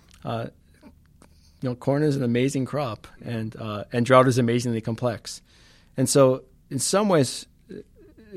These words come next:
in some ways, I think the reason we were able to have so much success that we did through breeding is in some ways kind of, uh, respecting and honoring that, that complexity.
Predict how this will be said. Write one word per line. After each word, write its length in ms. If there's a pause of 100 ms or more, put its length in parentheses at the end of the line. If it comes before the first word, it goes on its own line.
(140)
in 140
some 180
ways, 160
I 80
think 220
the 80
reason 420
we 100
were 120
able 260
to 80
have 180
so 140
much 140
success 460
that 40
we 120
did 360
through 220
breeding 420 (580)
is 220
in 60
some 160
ways 340
kind 140
of, 200 (200)
uh, 300 (760)
respecting 600
and 100
honoring 540
that, 320
that 200
complexity. 720